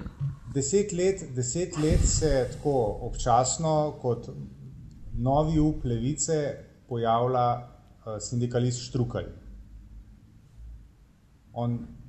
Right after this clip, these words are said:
ga zdaj v tej operativni politiki ni nikjer, ampak jaz deset let že o njem poslušam in se pogovarjam in tako naprej kot o morebitnem upu slovenske Levice.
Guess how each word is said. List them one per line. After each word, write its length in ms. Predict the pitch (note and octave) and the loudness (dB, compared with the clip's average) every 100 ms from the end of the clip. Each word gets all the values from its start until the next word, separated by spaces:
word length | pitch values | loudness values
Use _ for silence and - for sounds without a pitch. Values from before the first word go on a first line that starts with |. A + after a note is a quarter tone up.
| - | -18
ga 180 | G#2 A2 | -8 -6
zdaj 260 | G2+ A#2 A2 F2 - - - - - - - | -4 -4 -4 -8 -14 -18 -18 -18 -18 -16 -16
v 120 | A2 | -12
tej 160 | - B2 | -2 -2
operativni 640 | A2+ B2 A#2 C#3+ C3 B2 | 0 0 -2 -2 -2 -2
politiki 500 | A#2+ A#2 A2+ A#2+ A#2+ A#2+ | -2 -4 -4 -6 -4 -4
ni 120 | A#2 | -2
nikjer, 340 | A2 - C3+ | -4 -4 -2
ampak 300 | C3 A#2 A#2 | -2 -4 -4
jaz 140 | B2 A#2 | -4 -2
deset 360 | A#2 D3 C3 | -4 -4 -2
let 160 | C3+ B2+ | -2 -2
že 120 | A2 | -4
o 40 | |
njem 220 | G#2+ G#2+ G#2 | -6 -6 -8
poslušam 560 | G#2+ - A2+ A2+ G#2+ | -10 -8 -8 -6 -6
in 80 | G2+ | -6
se 160 | - G2 | -8 -10
pogovarjam 500 | G2+ G2+ G#2 G#2+ G#2 | -10 -4 -2 -2 -6
in 80 | G2 | -10
tako 140 | G#2+ | -12
naprej 300 | G2+ A2 G#2+ | -12 -10 -10
kot 160 | G#2+ - - - - - - - | -12 -14 -18 -20 -20 -20 -20 -8
o 80 | |
morebitnem 540 | A#2+ A#2+ B2 D3 D3 C3 | 0 2 2 2 2 4
upu 460 | C#3 B2+ A#2 F#2 - - - - - - - - - - - | 4 2 0 0 -6 -6 2 4 4 0 -4 -10 -12 -16 -20
slovenske 500 | - C3 C3 - C#3 | -2 2 2 2 2
Levice. 460 | A#2+ A2+ - F#2+ | 0 0 -2 -4